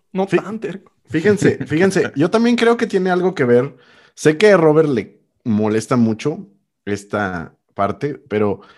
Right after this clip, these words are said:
Speaker 2: creo que tiene que ver con un poquito tus motivaciones de por qué haces las cosas. Y ahí voy a tocar el tema del enneagrama.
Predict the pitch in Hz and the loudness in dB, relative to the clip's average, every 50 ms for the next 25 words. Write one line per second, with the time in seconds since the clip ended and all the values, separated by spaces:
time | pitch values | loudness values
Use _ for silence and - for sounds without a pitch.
0 | _ _ - 127 143 156 165 160 160 165 175 160 151 131 113 113 117 117 117 135 | _ _ -4 -2 -2 -2 -2 -4 -4 -4 -4 -2 -2 0 0 0 -2 -4 -6 -6
1 | 127 120 117 110 107 101 98 - - - 117 110 127 120 123 113 110 - 123 120 | -4 -2 -2 -2 -4 -6 -8 -10 -10 -10 -10 -10 -10 -10 -12 -10 -8 -8 -8 -8
2 | 123 123 107 107 104 101 101 101 98 90 87 - - 117 117 120 113 107 82 92 | -6 -6 -6 -4 -4 -6 -4 -6 -6 -8 -6 -6 -4 -4 -4 -2 -4 -6 -8 -10
3 | 95 - 104 104 117 110 104 87 - - 95 90 92 85 - - _ - 107 104 | -8 -8 -8 -8 -8 -8 -10 -10 -12 -12 -14 -14 -14 -14 -16 -14 _ -4 -2 -2
4 | 104 110 110 113 120 120 120 117 110 - 110 107 104 107 110 110 110 104 98 95 | 0 0 0 0 0 0 -2 -2 -4 -6 -6 -6 -6 -4 -6 -4 -4 -4 -6 -6
5 | 85 85 85 87 85 87 95 101 95 87 82 87 | -8 -8 -10 -8 -6 -4 -4 -4 -4 -6 -8 -12